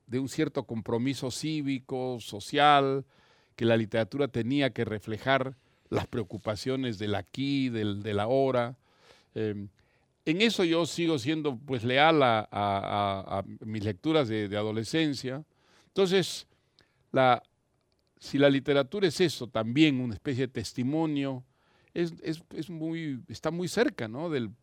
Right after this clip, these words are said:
del ensayo, del periodismo. Eh, pero la verdad que para mí no, pasar a un ensayo es como un poco refrescante, ¿no?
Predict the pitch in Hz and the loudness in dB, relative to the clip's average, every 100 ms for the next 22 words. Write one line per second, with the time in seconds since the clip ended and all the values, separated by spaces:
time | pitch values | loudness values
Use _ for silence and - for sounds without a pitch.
0 | _ _ _ - 98 101 - 147 147 135 | _ _ _ -6 -4 -4 2 4 4 0
1 | 131 110 98 104 104 113 147 123 131 123 | -2 -4 -6 -6 -4 -2 -2 -4 -8 -8
2 | 127 127 _ _ _ - 110 104 98 98 | -10 -14 _ _ _ -10 -6 -4 -4 -6
3 | 98 107 - _ _ _ _ _ _ _ | -10 -14 -18 _ _ _ _ _ _ _
4 | _ _ _ _ _ _ _ _ _ _ | _ _ _ _ _ _ _ _ _ _
5 | _ _ _ _ 139 143 147 143 147 202 | _ _ _ _ 2 4 6 6 6 2
6 | 214 175 156 143 160 196 180 170 151 127 | 0 0 2 2 0 -2 -2 0 0 -4
7 | 104 107 _ _ _ - 135 - 196 185 | -8 -14 _ _ _ -4 0 6 6 6
8 | 180 170 143 - 185 185 175 175 160 _ | 4 0 0 4 4 4 2 -2 -8 _
9 | _ _ _ _ _ _ _ _ _ _ | _ _ _ _ _ _ _ _ _ _
10 | _ _ _ 170 165 170 151 123 170 175 | _ _ _ -4 0 0 0 -2 -4 -2
11 | 135 - 127 - 180 127 - 143 151 | -2 -4 -6 2 2 2 -4 -4 -6